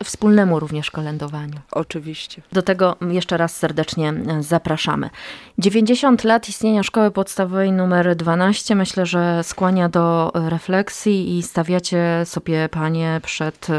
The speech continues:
Speaker 1: e, sobą, przed, e, szkołą, społecznością, e, marzenia, e, które chciałabym, żebyśmy jeszcze w kilku słowach, e, podkreślili i zaznaczyli.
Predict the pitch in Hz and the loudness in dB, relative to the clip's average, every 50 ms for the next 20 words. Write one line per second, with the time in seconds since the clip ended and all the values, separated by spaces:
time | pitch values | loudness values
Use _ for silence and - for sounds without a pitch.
0 | 156 156 - - - - - - - - 151 147 - 170 160 165 180 175 175 165 | -2 -4 -10 -16 -18 -18 -18 -14 -6 -6 -4 -2 0 -2 0 2 2 2 2 0
1 | - - 170 160 - - - 165 160 160 160 156 - - - 175 160 156 160 160 | 0 -2 -2 -4 -4 0 0 2 2 2 0 -2 -4 -2 0 2 2 4 4 2
2 | 160 170 - - - 156 156 156 - - 160 160 - - - 165 160 160 160 160 | 2 0 -2 -2 -2 -2 -2 -2 -2 -2 -2 -2 -2 -2 -2 0 0 2 2 2
3 | - - 160 - - 165 175 175 175 175 170 185 180 175 185 202 220 254 277 269 | 2 0 -2 0 2 2 4 4 4 4 4 2 2 2 4 4 4 4 4 2
4 | - 202 185 180 - - - 247 240 247 226 - - 247 240 226 220 202 208 202 | 2 2 0 0 -2 0 0 2 2 2 2 0 2 2 2 2 4 2 2 0
5 | 180 185 170 175 - - 185 175 170 170 170 - - 170 160 - - - 170 165 | 0 0 -4 -4 -4 -2 -2 -2 0 -2 -2 -2 -2 -4 -4 -4 -4 -6 -6 -4
6 | - 160 - - 160 156 156 151 151 - - 165 151 147 143 - - - - - | -4 -8 -4 -2 -4 -2 -2 -4 -6 -4 -4 -2 -2 -2 -2 0 -2 -2 -2 -2
7 | 143 143 - - 143 147 147 143 135 120 135 143 139 139 - - 139 139 - 135 | -8 -8 -8 -6 -6 -6 -4 -4 -4 -4 -2 -4 -4 -6 -4 -4 -4 -2 -2 -4
8 | 135 139 - - - - - | -4 -4 -6 -8 -10 -10 -12